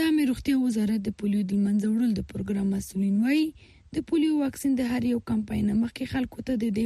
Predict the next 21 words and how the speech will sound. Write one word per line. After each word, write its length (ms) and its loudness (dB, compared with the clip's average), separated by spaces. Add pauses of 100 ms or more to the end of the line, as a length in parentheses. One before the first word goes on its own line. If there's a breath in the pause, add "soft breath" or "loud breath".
واکسین 400 0
د 140 -2
ګټو 200 -2 (120)
په 100 -4
هکله 320 -4
د 140 -4
غږیزو 420 0 (480 loud breath)
او 180 0
تصویري 480 0
رسنیو 540 2
له 140 2
لارې 360 -2
عامه 220 2 (100)
پوهاوی 400 0
ورکوو. 480 0 (800 soft breath)
دوی 140 4
وایي، 120 2 (140)
په 80 -4
هره 300 -2
ټولنه 380 2
کې 80 -4